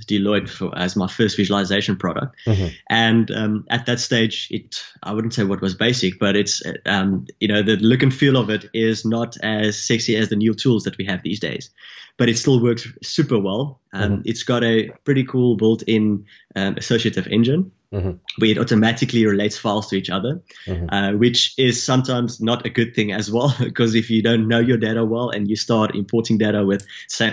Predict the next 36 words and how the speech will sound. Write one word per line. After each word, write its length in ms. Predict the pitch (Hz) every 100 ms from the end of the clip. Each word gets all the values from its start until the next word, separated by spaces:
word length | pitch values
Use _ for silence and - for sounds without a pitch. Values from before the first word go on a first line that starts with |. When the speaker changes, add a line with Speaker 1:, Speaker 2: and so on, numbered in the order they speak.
| -
Speaker 1:
data 240 | 98 104 104
with 120 | 98
the 60 | 95
same 300 | - 95 92
fields, 360 | - 107 107 -
for 120 | 110
instance, 380 | 113 - 123 127
Speaker 2:
Mm-hmm. 320 | - - - 107
Speaker 1:
and 80 |
it 80 | 101
automatically 540 | 107 101 95 - - 98
relates 320 | 101 131 151
it, 120 | 139 - _ -
you 80 | 113
might 160 | 107 110
have 160 | 95
problems 380 | 104 95 85 87
as 120 | -
well. 260 | 90 - - _ -
Speaker 2:
Mm-hmm. 180 | 101 92 -
Speaker 1:
But 140 | 160
it's 160 | 131 -
super 420 | 139 - 165 156 135
easy 340 | 127 123 113
to, 440 | - 117 110 104 -
um, 180 | 92 98
for 160 | - 113
somebody 320 | 127 120 113
that 280 | 110 98 - -
isn't 380 | 123 143 135 -
that 400 | 98 113 113 -
technically, 800 | - 113 113 - 107 104 101 104 -
uh, 100 | 90
inclined, 460 | 101 95 123 98 92 - - - _ -
to 100 | - 110
use 420 | 113 123 120